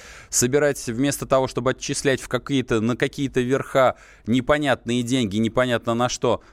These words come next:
на сам-, на пятьдесят пять к-, самых красивых зданий пенсионного фонда, а будут сами скидываться и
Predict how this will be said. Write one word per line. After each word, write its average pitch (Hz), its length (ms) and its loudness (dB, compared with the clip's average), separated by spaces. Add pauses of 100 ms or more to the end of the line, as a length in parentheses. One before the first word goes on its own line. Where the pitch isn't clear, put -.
на 107 140 0
сам-, 117 320 0
на 117 120 0
пятьдесят 120 400 -4
пять 113 220 -2
к-, 101 220 -2
самых 107 320 -2
красивых 104 480 -2
зданий 98 400 -2 (240)
пенсионного 110 580 0
фонда, 92 460 -2 (240)
а 82 100 -2
будут 92 300 -2
сами 90 280 0
скидываться 85 600 -2
и 80 180 -2